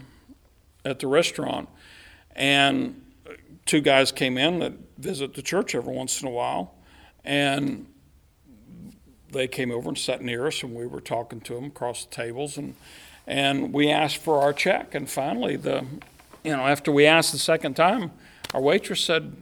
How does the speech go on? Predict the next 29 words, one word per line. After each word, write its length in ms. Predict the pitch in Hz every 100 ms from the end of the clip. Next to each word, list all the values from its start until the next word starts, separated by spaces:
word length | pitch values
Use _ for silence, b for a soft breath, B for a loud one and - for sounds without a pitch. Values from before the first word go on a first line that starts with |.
| -
"Well, 320 | - 92 90 - _ -
yours 240 | 160 185
has 100 | 165
been 180 | 151 156
taken 360 | 147 135 - 127
care 320 | 170 175 -
of." 280 | - - - b b b b b
And 140 | 139
this 180 | 208 285
guy 180 | 381 240
just 220 | 220 -
came 220 | - 175
in 140 | 175 277
and 100 | 175
he 100 | 185
bought 360 | - 202 - - 139
all 260 | 175 359
of 80 | 302
our 160 | 175 185
lunch 480 | 294 330 - - -
or 180 | 143 156
all 200 | 175 208
of 80 | 214
our 100 | 202
breakfasts. 720 | 294 330 - - - - - B B B B B B
And 640 | - 160 165 165 160 160 -
it 180 | - -
was 180 | 190 185
like, 360 | 170 165 -